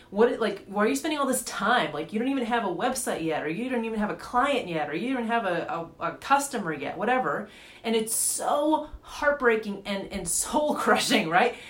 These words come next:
Because you're putting more energy than you'll probably ever need to put again into starting this thing, and yet you're most likely getting more negative critical feedback than you'll ever get, because as you start to have results, people will start to shut up. <laughs> So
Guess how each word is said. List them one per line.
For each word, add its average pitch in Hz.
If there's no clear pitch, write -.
Because 226
you're 269
putting 247
more 254
energy 240
than 202
you'll 277
probably 262
ever 277
need 269
to 233
put 233
again 226
into 190
starting 285
this 175
thing, 190
and 185
yet 202
you're 196
most 294
likely 185
getting 185
more 226
negative 202
critical 202
feedback 151
than 190
you'll 185
ever 165
get, -
because 165
as 170
you 180
start 214
to 185
have 170
results, 220
people 208
will 170
start 160
to 151
shut 156
up. -
<laughs> 214
So 208